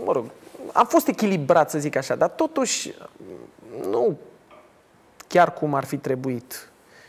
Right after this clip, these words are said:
Și excesul îți cam distruge iarăși echilibru, pentru că orice exces îți afectează și, și conștiința,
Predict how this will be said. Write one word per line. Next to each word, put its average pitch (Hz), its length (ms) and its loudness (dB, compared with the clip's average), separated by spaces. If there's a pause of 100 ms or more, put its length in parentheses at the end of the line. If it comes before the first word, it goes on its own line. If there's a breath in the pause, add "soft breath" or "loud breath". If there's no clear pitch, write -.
Și - 200 -6
excesul 208 600 -2
îți 190 160 -6
cam 180 180 -2
distruge 165 800 -4
iarăși 139 380 -2
echilibru, 160 380 -6
pentru 156 340 -8
că 160 400 -4 (500 loud breath)
orice 170 300 -2
exces 170 460 -2
îți 165 200 -4
afectează 156 640 -4
și, 143 680 -6
și - 160 -10
conștiința, 139 840 -6